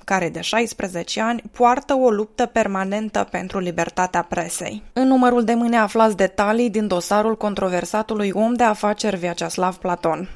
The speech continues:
în care acesta a fost condamnat la optsprezece ani de închisoare și de șapte luni se află în procedura de revizuire, pe masa magistraților de la Judecătoria Chișinău, sediul Buicani. În procesul de rejudecare, Ilan Șor și Vladimir Plahotniuc sunt incriminați de către martorii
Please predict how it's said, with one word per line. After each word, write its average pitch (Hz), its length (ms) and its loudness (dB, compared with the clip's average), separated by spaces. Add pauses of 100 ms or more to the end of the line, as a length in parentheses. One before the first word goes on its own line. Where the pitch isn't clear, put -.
în 220 120 -2
care 220 200 4
acesta 190 400 -2
a 240 60 4
fost 220 220 -2
condamnat 165 500 -4
la 170 140 2
optsprezece 180 680 -2
ani 190 160 -2
de 190 80 0
închisoare 202 720 0
și - 180 -2
de 226 120 2
șapte 233 540 0
luni 170 220 0
se - 140 -4
află 165 260 -2
în 220 80 -2
procedura 196 560 -4
de 180 120 -2
revizuire, 180 840 -4
pe 208 120 4
masa 190 360 0
magistraților 196 840 -2
de 208 100 0
la 247 120 2
Judecătoria 214 760 -2
Chișinău, 190 540 -6
sediul 180 400 -2
Buicani. 165 680 -4
În 269 120 0
procesul 233 480 2
de 202 220 2
rejudecare, 190 880 0
Ilan 175 360 -2
Șor 220 320 0
și - 180 -4
Vladimir 170 480 -2
Plahotniuc - 720 -4
sunt 294 300 -6
incriminați 226 680 -2
de 247 100 2
către 240 360 0
martorii 226 500 0